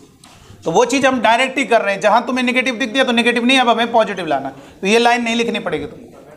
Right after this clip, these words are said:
ठीक, अब ये क्या होगा, कहां पर ज़ीरो, माइनस वन, फ़ाइव और ये फ़ोर, तो ये क्या होगा, माइनस वन और ये फ़ोर और ये फ़ाइव, कैसा लाना है, बोलिए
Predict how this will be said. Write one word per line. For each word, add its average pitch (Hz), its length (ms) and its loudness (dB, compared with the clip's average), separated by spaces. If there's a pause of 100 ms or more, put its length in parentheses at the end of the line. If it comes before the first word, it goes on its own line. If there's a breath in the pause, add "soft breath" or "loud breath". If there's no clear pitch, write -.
(760)
ठीक, 269 300 2
अब 214 140 4
ये 240 100 2
क्या 247 180 4
होगा, 240 260 2
कहां 233 240 2
पर 233 140 -2
ज़ीरो, 247 240 0
माइनस 233 360 0
वन, 247 200 0
फ़ाइव 233 380 2
और 214 120 2
ये 233 140 4
फ़ोर, 202 280 -2 (540 loud breath)
तो - 140 -4
ये 202 60 2
क्या 240 180 2
होगा, 247 200 2
माइनस 233 420 -2
वन 247 160 2
और 233 140 2
ये 233 80 6
फ़ोर 233 320 2
और 220 180 -2
ये 233 140 2
फ़ाइव, 226 320 2 (560)
कैसा 214 220 4
लाना 254 260 4
है, 214 140 2 (1400)
बोलिए 196 340 4